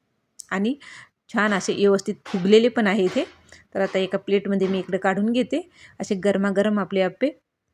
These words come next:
तयार आहेत. थंडीच्या दिवसामध्ये सकाळच्या नाश्त्यासाठी मुलांना, आवडना-,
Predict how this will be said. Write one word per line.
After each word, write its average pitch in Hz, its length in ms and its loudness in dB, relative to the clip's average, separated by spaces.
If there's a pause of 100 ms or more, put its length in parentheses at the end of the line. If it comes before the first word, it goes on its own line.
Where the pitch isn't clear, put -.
(140)
तयार 196 260 4
आहेत. 202 200 0 (120)
थंडीच्या 190 360 0
दिवसामध्ये 196 460 0
सकाळच्या 185 420 -2
नाश्त्यासाठी 190 580 -4
मुलांना, 185 520 0 (120)
आवडना-, 208 440 0